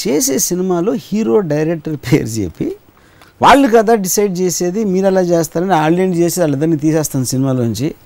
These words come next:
వాళ్ళేంటి" అట్లా టక్క టక్క అని మాడారు. హ్మ్? "సరే అండి, నేను మళ్ళీ మాట్లాడతాను" అని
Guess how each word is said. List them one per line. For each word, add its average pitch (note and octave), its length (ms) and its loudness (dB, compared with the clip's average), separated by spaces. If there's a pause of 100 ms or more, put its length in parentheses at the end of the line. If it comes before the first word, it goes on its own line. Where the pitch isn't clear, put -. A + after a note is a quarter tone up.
వాళ్ళేంటి" C3 500 -4
అట్లా - 640 -8
టక్క B2+ 320 -6
టక్క A#2+ 220 -6
అని D#3 120 0
మాడారు. F#2+ 320 -4 (840)
హ్మ్? D#4 100 2 (1120)
"సరే B3 220 6
అండి, A#3+ 140 4
నేను G3+ 220 2
మళ్ళీ G3 180 2
మాట్లాడతాను" E3+ 720 0
అని B2 120 0